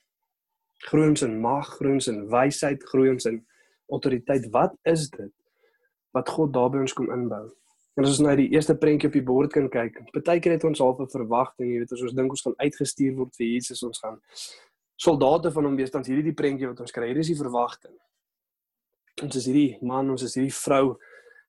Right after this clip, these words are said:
Ek meen, en as jy nou in die disippels se voete kan wees, ons kan hierdie prentjie nou oplos vir 'n rukkie. As jy in die disippels se skoene moet wees en jy dink aan jouself, "Wow,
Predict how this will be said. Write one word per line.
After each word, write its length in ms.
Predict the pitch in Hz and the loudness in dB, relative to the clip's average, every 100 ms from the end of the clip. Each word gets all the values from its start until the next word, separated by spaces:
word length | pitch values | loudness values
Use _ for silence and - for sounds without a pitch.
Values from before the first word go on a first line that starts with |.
| - | -10
Ek 80 | 120 | 0
meen, 140 | 147 151 | 4 4
en 100 | 143 | 4
as 120 | 135 | 4
jy 80 | 143 | 2
nou 280 | 139 135 - | 2 2 2
in 80 | 160 | 2
die 100 | 147 | 4
disippels 400 | 147 165 170 160 | 2 2 0 0
se 80 | |
voete 260 | 147 156 151 | -2 -2 2
kan 160 | 143 135 | 2 2
wees, 180 | 139 | 2
ons 120 | 139 - | 0 0
kan 100 | 131 | 2
hierdie 180 | 143 | 2
prentjie 280 | 151 147 143 | 2 2 2
nou 120 | 135 | 0
oplos 480 | 120 147 135 135 139 | 0 0 2 2 2
vir 100 | 139 127 | 0 0
'n 60 | |
rukkie. 340 | 127 127 120 117 _ _ _ _ _ _ _ _ - | 0 -2 -4 -6 _ _ _ _ _ _ _ _ -4
As 120 | 143 147 | -2 0
jy 260 | 139 - _ _ - | 0 0 _ _ 0
in 100 | 180 | 2
die 120 | 175 | 2
disippels 400 | 151 - 160 165 | 0 -4 -2 -2
se 200 | - - | -4 -4
skoene 200 | - 160 | 0 4
moet 180 | 147 120 | 4 2
wees 280 | 120 120 127 | -2 -2 -2
en 60 | |
jy 80 | 113 | -4
dink 220 | 117 127 | -2 0
aan 60 | 135 | 0
jouself, 340 | 123 120 110 110 | 0 -2 -2 0
"Wow, 280 | 113 113 | 2 2